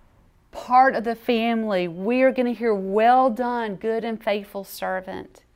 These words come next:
And the king and captain of our team is there. So next week, we're going to see, based on all of this, based on receiving a kingdom that cannot be shaken, based on having a,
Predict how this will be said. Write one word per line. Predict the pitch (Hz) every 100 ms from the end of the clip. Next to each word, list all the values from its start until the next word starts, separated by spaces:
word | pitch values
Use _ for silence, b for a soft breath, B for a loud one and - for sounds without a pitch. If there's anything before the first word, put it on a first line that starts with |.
| b b b b b
And | 202 202
the |
king | 190 - - 254 254 262 254
and | 226
captain | - 202 196 208 196
of | - 175 190
our | 202
team | 196 - 196 185 170
is | 175 170
there. | 156 170 170 175 175 175 _ _ _ B B B B
So | - 220 202 202 B B
next | 196 220 247 311 285 -
week, | 196 170 170 165 -
we're | 185 208 220
going | 220 233
to | 226
see, | 214 - 202 175 165 - 151
based | 233 262 277 269 226
on | 196 -
all | 185 202 220
of | 226 202
this, | 185 143 165 - - - -
based | 220 262 269
on | 285 277 269 262 B B -
receiving | 208 - - 247 269 262 262
a | 208
kingdom | - 247 247 247 226
that | 214
cannot | - 214 208 -
be | 220
shaken, | 196 175 170 165
based | 165 240 277 269
on | 269
having | 214 220 220 226 214 B B B
a, | 196 180